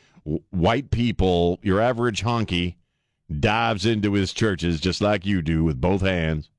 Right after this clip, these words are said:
getting all greasy in the fingers. Now, I will on occasion, um,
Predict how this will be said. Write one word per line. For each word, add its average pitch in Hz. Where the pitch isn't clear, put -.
getting 76
all 92
greasy 90
in 101
the 110
fingers. 80
Now, 139
I 135
will 180
on 147
occasion, 113
um, 87